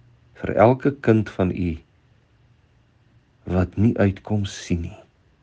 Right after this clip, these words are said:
Hemelse Vader, dankie dat ons dit alles van U kan bid. Hoor ons uit genade en uit liefde, terwyl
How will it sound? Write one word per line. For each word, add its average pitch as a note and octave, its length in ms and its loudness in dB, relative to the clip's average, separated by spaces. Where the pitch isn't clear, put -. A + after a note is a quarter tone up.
Hemelse F2+ 460 -2
Vader, G#2 640 -2
dankie A2 580 0
dat F#2+ 160 -2
ons F#2+ 140 -2
dit - 220 -4
alles A#2 580 4
van G#2 160 0
U G#2+ 100 -2
kan G#2 300 -4
bid. D2+ 260 -8
Hoor G2+ 260 4
ons G2 460 2
uit A2+ 200 4
genade D#2+ 680 0
en F2+ 120 -2
uit F#2 200 -2
liefde, C#3+ 460 -2
terwyl F#2 280 2